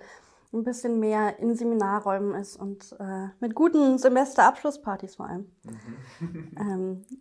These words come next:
Speaker 1: genau, wie gesagt, wir, äh, gehen jetzt für zwei Folgen in die Sommerpause, aber wir haben schon ganz tolle Sachen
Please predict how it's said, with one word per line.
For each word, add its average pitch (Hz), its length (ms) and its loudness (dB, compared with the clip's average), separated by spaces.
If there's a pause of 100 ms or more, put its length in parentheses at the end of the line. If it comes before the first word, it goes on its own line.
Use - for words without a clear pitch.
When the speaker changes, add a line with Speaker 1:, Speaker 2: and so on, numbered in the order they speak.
(220)
Speaker 1:
genau, 214 400 6 (120)
wie 254 120 2
gesagt, 254 560 4
wir, 247 400 4
äh, 240 140 2
gehen 240 260 -2
jetzt 233 300 -4
für 226 300 -6
zwei 254 260 -2
Folgen 269 360 4
in 226 100 2
die 220 100 4
Sommerpause, 277 720 4
aber 269 180 8
wir 247 100 8
haben 269 100 6
schon 247 200 0
ganz 262 200 -2
tolle 247 300 0
Sachen 233 460 -2